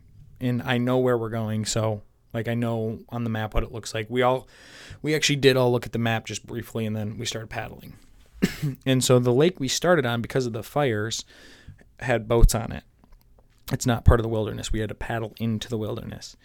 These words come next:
And we get going, and we go around this island, and we go out, and what should be a little inlet is just opens up into this huge lake. And we're like, "Something isn't right."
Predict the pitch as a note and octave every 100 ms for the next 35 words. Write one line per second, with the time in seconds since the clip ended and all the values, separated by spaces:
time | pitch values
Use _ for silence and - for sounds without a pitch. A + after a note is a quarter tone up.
0 | - - - - - - - B2 B2 A#2
1 | A2+ C3 C#3+ - C3 C#3+ B2 A2 A#2 B2
2 | A#2+ C#3 C#3+ C#3 C3+ - - E3 D#3+ D#3
3 | D#3 D3 C3 B2 B2+ B2+ A#2 A#2+ A#2 A#2
4 | G#2 - - D3+ C#3 C3 B2 A2+ C3 C3+
5 | A#2+ G#2+ B2 G#2 - A2 - C3 A#2+ A#2
6 | A#2 A2 A2+ - A#2 G#2+ A2+ A2+ G#2+ -
7 | - - - - - - D#3 C#3+ C3 A#2
8 | A2 G#2 - - - - A#2+ A2 - -
9 | - _ _ _ _ C3 C3+ B2+ A#2+ A2+
10 | A2 - - _ _ _ _ _ _ -
11 | - _ _ _ - C#3 C3 B2+ A2 A2+
12 | - - -